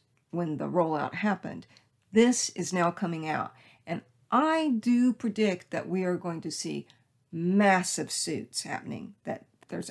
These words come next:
actually going to be huge class action lawsuits against the vaccine makers, because I believe that this knowledge was known,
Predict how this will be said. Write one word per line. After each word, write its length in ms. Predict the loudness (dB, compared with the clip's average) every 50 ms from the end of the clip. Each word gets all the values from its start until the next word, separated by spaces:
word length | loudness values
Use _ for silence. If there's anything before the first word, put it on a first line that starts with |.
| -6
actually 360 | -6 -6 -6 -4 -6 -4 -4
going 200 | -4 -2 -4 -4
to 100 | -4 -6
be 160 | -6 -6 -6 -8
huge 460 | -8 -10 -4 -2 -2 -2 -2 -4 -12
class 500 | -14 -8 -4 -2 0 0 0 -2 -4 -12 _ -6
action 440 | -6 -6 -6 -6 -6 -6 -6 -4 -4
lawsuits 640 | -4 -4 -4 -4 -6 -6 -8 -10 -10 -12 -14 -16 -16 _ _ _ _ _ _ _ _ _ -8 -8
against 560 | -4 -4 -4 -6 -4 -6 -8 -8 -8 -8 -12 _ _ _ _ _ _ _ _ _ _ _ -2
the 160 | 0 0 0
vaccine 600 | -2 -2 -2 -2 -2 0 -2 -6 -4 -4 -4 -4
makers, 520 | -4 -6 -8 -8 -8 -8 -8 -8 -10 -12 -20 _ _ _ _ _ _ _ _
because 340 | -12 -8 -4 -4 -4 -4 -4
I 80 | -6 -6
believe 400 | -4 -6 -4 -4 -4 -4 -6 -6
that 140 | -10 -10
this 220 | -10 -10 -10 -8 -4
knowledge 340 | -4 -4 -2 -4 -6 -6 -10
was 180 | -10 -8 -4
known, 400 | -2 0 0 0 -2 -4 -6 -8